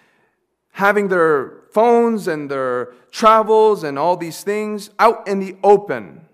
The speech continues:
Did Joseph have an accountability partner? He wasn't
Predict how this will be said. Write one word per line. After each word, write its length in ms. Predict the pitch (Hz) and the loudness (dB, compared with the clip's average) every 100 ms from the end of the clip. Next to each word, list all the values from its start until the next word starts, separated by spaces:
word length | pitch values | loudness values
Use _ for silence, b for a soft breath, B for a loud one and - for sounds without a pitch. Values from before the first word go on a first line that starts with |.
| _ _ _ _ _ _ _ _ _ _ - | _ _ _ _ _ _ _ _ _ _ -16
Did 120 | 135 | -14
Joseph 380 | 147 170 165 165 | -8 -8 -8 -10
have 160 | 170 | -10
an 80 | 165 | -10
accountability 560 | 156 160 151 151 156 147 | -12 -12 -12 -12 -12 -14
partner? 420 | 147 147 147 156 _ _ _ _ _ _ _ _ _ _ _ _ _ _ _ _ _ _ _ _ _ _ _ _ _ _ _ _ _ _ _ _ _ _ - | -14 -16 -16 -20 _ _ _ _ _ _ _ _ _ _ _ _ _ _ _ _ _ _ _ _ _ _ _ _ _ _ _ _ _ _ _ _ _ _ -20
He 100 | - | -10
wasn't 360 | 190 160 135 | -6 -6 -6